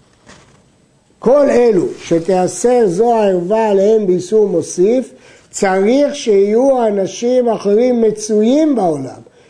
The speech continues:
כדי שתיאסר עליהם, ומתוך שתיאסר עליהם יתוסף איסור אחר לזה.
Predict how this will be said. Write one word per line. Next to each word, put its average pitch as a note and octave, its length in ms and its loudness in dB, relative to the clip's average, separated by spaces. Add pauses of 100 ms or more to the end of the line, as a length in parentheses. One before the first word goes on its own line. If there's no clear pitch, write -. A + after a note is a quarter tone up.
כדי A3+ 320 0
שתיאסר G#3+ 540 -2
עליהם, A3+ 480 2
ומתוך G#3 420 -2
שתיאסר G3+ 560 -2
עליהם A3 400 2
יתוסף G#3+ 560 -4
איסור G3 320 -2
אחר F3+ 280 -2
לזה. C#3+ 320 -2